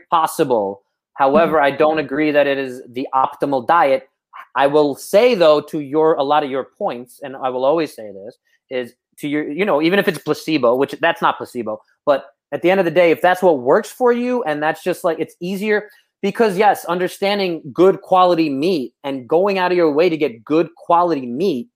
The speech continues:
Speaker 1: is tough. So, like, I,
Speaker 2: Yes.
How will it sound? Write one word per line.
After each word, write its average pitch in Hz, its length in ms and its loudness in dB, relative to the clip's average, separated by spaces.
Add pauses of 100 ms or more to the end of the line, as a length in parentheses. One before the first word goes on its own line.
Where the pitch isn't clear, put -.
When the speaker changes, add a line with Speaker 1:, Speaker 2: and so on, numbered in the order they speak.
(560)
Speaker 1:
is 156 200 0
tough. - 440 -2 (220)
So, 175 180 0
like, 160 380 0
I, 196 240 4
Speaker 2:
Yes. 202 180 -2